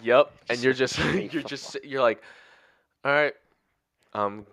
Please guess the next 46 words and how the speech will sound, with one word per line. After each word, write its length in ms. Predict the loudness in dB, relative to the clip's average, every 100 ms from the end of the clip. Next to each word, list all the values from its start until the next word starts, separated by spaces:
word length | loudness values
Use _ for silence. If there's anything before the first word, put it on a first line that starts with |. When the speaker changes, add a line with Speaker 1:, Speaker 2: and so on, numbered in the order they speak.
| _ -14
Speaker 1:
just 220 | -14 -12
gonna 120 | -12
sit 240 | -6 -4 -2
on 100 | -2
my 100 | -4
couch, 460 | -2 -2 -2 -6 -18
Speaker 2:
Yep. 140 | -8 -4
Speaker 1:
eat, 280 | -4 -6 -10 _ _ -20 -20 _ _ _ _ -8
and 120 | -6 -4
then 120 | 0
go 120 | 0
to 80 | 0
bed 200 | -2 -4
at 60 | -6
eleven 320 | -6 -6 -6
o'clock." 500 | -12 -8 -8 -8 -14
and 80 | _ _ -2
just 40 |
Speaker 2:
Watching 260 | -2 -2 -4
Speaker 1:
watch 80 | 0
Speaker 2:
third 160 | 2 2
Speaker 1:
football. 100 | -2
Speaker 2:
string 200 | -4 0
wide 200 | 2 2
receivers 480 | 0 -12 -10 -10 -10
put 140 | -6
up 80 | -8 -4
thirty 320 | -4 0 2
on 80 | 2
your 80 | 0
fantasy 480 | -8 -8 -8 -14 -20
team 320 | -16 -14 -14
from 160 | -16 -10
kids 220 | -8 -4
who 100 | -2
auto-drafted, 800 | -2 -4 -6 -6 -8 -10 -14 -12
you 60 | -12
know. 120 | -10
Speaker 1:
Yeah, 320 | -6 -2 -2
and 100 | -2
then 200 | -4 -6
just 320 | -8 -12 -12 -18 _ _ -18
sprinkle 500 | -14 -6 -6 -4 -8
parlays 960 | -2 0 0 -2 -2 -2 -4 -6 -12
and 240 | -16 -16 -16
cry 500 | -6 -4 -4 -8